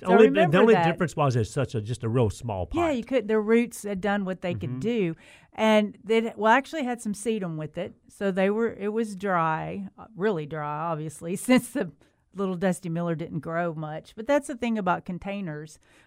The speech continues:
Speaker 1: A lot of times people are worried about this thing getting too big for the container. It takes a little longer a-, at times for that to happen.
Speaker 2: But I guess if you, if you're ever gonna have a problem with, uh, Dusty Miller,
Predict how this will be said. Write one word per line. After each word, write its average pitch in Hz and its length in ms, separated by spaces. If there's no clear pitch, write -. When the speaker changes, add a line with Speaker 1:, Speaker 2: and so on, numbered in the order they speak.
Speaker 1:
A 180 80
lot 185 200
of 185 60
times 185 280
people 175 260
are 160 80
worried 165 280
about 160 340
this 165 140
thing 170 240
getting 165 200
too 180 140
big 156 240
for 160 140
the 160 80
container. 160 500
It 226 120
takes 302 340
a 185 40
little 175 280
longer 165 720
a-, 170 60
at 160 340
times 156 400
for 156 140
that 156 220
to 139 100
happen. 151 500
Speaker 2:
But 156 220
I 156 100
guess 160 280
if 127 120
you, 135 260
if 139 220
you're 131 140
ever 175 160
gonna 147 180
have 123 220
a 113 60
problem 120 800
with, 110 380
uh, 95 200
Dusty 113 340
Miller, 92 480